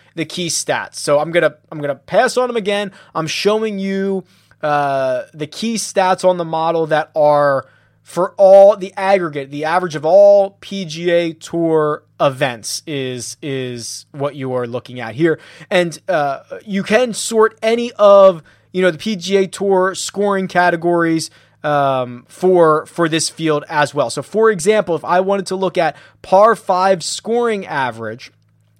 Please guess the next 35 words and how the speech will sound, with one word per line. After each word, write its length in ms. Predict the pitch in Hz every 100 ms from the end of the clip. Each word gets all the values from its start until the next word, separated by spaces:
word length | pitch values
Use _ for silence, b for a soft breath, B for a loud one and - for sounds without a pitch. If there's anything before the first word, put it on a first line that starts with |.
| _ -
I 140 | 175
can 160 | 175 180
see 160 | 196 180
that 140 | 165
Xander 440 | 131 156 180 190
Schauffele, 680 | - 226 254 - 180 160 156 B B B
Jon 320 | 143 170 214
Rahm, 400 | 214 202 196 190 - b b
Daniel 380 | 147 180 208 202
Berger, 600 | 202 208 190 196 180 _ -
Justin 400 | 185 185 190 170
Thomas, 400 | 160 185 175 175
and 160 | 185 135
Patrick 460 | 151 175 185 175
Cantlay 480 | - 247 180 185 175 185
are 120 | 175
top 320 | 175 170 -
five 640 | - 151 165 160 160 156 -
in 200 | 170 151
par 360 | - 160 160
five 400 | 151 143 143 147
scoring 460 | - - 135 131 131
average. 360 | 180 208 196
I 80 | 160
can 120 | 143
do 120 | 143 139
par 240 | 143 139
five 280 | - 131 123
birdie 260 | 123 120
or 60 | 120
better 360 | 135 208 214 196
if 80 |
that's 200 | 196 185
a 40 | 175
stat 340 | - 185 175